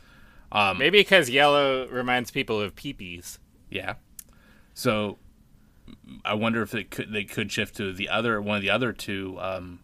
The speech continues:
Speaker 1: secondary colors of yellow or violet, as it's some, sometimes called violet or purple, what have you.
Speaker 2: Yeah. I was gonna say purple. T-, that was m-, gonna be my guess, and I don't know if, like, we wanna put, like, five. I,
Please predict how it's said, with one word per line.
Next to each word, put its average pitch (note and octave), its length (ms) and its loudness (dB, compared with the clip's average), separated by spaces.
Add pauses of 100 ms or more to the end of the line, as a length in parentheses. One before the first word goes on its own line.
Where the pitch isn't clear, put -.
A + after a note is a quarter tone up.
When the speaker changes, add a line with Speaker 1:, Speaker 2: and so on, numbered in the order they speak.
Speaker 1:
secondary A2 460 2
colors F#2 400 -8
of F#2+ 140 -10
yellow F#2+ 300 -2
or F#2 420 -10 (340)
violet, F#2+ 600 -6
as - 140 -16
it's - 120 -18
some, F#2 140 -12 (240)
sometimes F2+ 360 -10
called F#2+ 180 -12
violet F#2 260 -8
or F#2 80 -12
purple, F#2+ 400 -14 (140)
what F#2 120 -16
have F2 160 -12
you. - 120 -18
Speaker 2:
Yeah. A2+ 500 6 (420)
I D#3+ 120 6
was A3+ 240 4
gonna A#3 240 4
say G#3 200 2
purple. F3 440 4
T-, F#3 140 -6
that D#3 160 6
was E3+ 200 4
m-, D#3 180 -2
gonna D3 220 0
be C3 260 0
my A2 420 2 (120)
guess, B2 540 -2
and B2+ 360 -2 (120)
I C#3 100 6
don't D3+ 160 6
know C#3+ 220 6
if, C3+ 260 -2
like, B2 240 2
we C3+ 120 2
wanna A#2 260 4
put, B2 200 0
like, A2 200 -2
five. A#2+ 320 2
I, B2 240 -4